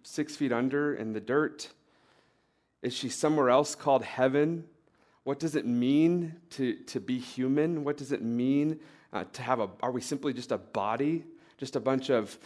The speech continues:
neurons and synapses and flesh and blood and bones? Is, is this who we are? Do we have a soul? Is our soul in our body? My friend,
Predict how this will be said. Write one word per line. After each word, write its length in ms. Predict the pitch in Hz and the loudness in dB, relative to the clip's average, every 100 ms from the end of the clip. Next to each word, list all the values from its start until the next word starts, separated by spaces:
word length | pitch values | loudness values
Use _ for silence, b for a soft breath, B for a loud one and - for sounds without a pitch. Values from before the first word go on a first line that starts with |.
| B B | B B
neurons 680 | 110 120 127 135 131 131 120 | -2 0 2 2 2 2 -2
and 160 | 107 101 | -4 -6
synapses 840 | - 147 135 131 - 131 120 113 | -2 0 0 -2 -2 -2 -2 -4
and 100 | 107 | -8
flesh 560 | - 139 135 131 - - | -6 0 2 2 -2 -8
and 160 | 95 | -6
blood 320 | 104 131 131 120 | -2 0 0 -2
and 160 | 104 | -4
bones? 560 | 120 131 131 131 131 - B B B | 0 2 2 0 -6 -14 B B B
Is, 220 | 131 113 - | -4 -4 -8
is 100 | 104 | -10
this 480 | 110 147 147 - - _ | -4 -4 -4 -10 -14 _
who 160 | - 151 | -6 -2
we 160 | 147 | 0
are? 300 | 143 135 151 | -2 -2 -2
Do 120 | 156 131 | -2 -2
we 160 | 127 | -4
have 220 | 117 123 | -4 -4
a 60 | 104 | -6
soul? 680 | - - 123 120 147 160 156 b b - | -8 -8 -6 -4 -4 -6 -12 b b -8
Is 120 | 127 | -6
our 80 | 117 | -6
soul 380 | - 156 147 - | -2 2 2 2
in 200 | 139 143 | -2 0
our 180 | 120 117 | -2 -6
body? 600 | - 104 127 139 151 151 - b b b b b b _ _ _ _ _ _ _ _ _ _ _ _ _ _ - | -8 -8 -6 -4 -6 -8 -18 b b b b b b _ _ _ _ _ _ _ _ _ _ _ _ _ _ -8
My 120 | 131 | -6
friend, 600 | 131 - 147 135 123 123 | -6 -2 2 2 2 -2